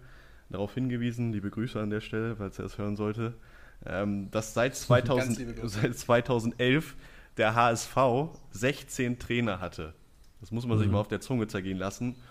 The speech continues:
Speaker 1: Und der S C Freiburg seitdem nur auf Christian Streich gesetzt hat.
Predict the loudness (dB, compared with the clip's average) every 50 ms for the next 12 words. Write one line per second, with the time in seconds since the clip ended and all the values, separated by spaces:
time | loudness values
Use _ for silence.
0 | -20 -20 -20 -20 -20 -18 -8 -2 0 0 0 0 -2 -10 -16 -20 -16 -16 -16 -14
1 | -6 -4 -2 -2 -2 -4 -2 -4 -6 -4 -2 0 2 2 2 2 0 0 -2 -2
2 | -6 -12 -6 -2 -2 -2 -2 -2 0 0 2 4 4 4 2 0 -4 -14 -18 -20
3 | -20 -20 -18 -10 -2 2 4 6 6 4 4 0 -4 -6 -4 -6 -6 -4 -2 -4
4 | -4 -4 -4 -2 0 0 0 0 -2 -6 -6 -6 -8 -6 -8 -8 -8 -10